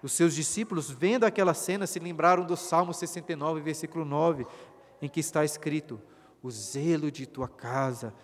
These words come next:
me consumirá." Ao exemplo do nosso Senhor, existem vários motivos pelos quais nós não só podemos, como devemos nos irar. Seja com roubos,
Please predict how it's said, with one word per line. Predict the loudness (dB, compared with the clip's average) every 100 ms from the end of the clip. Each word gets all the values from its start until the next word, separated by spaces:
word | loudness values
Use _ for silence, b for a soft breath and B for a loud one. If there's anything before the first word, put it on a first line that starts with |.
| B B
me | -8
consumirá." | -8 -4 -4 -2 -6 -4 -6 -8 -14 -20 -20 -20 -20 -20 -20 -20 -20 -20 -20 _ _ -4
Ao | 0
exemplo | 2 0 -2 0
do | 2
nosso | 2 0
Senhor, | -4 -4 -2 -2 -4 -10 -20 -20 -20 -20 -20 -20 B B B -14
existem | -10 -4 0
vários | 4 4 4
motivos | -2 -2 -4 -6 -2
pelos | -2 -2
quais | 2 2 2
nós | 0 0 -2 -8 B B B B -20 -18 -2
não | 0 2
só | 2 0
podemos, | 4 2 4 2 2 0
como | 0 0 2
devemos | 4 4 6 4 4 0
nos | -4 -2
irar. | -2 -2 -4 -12 -20 -20 -20 b b b b b _ _
Seja | -6 -4 -2
com | -2
roubos, | 0 4 4 4 -2 -4 -14 -18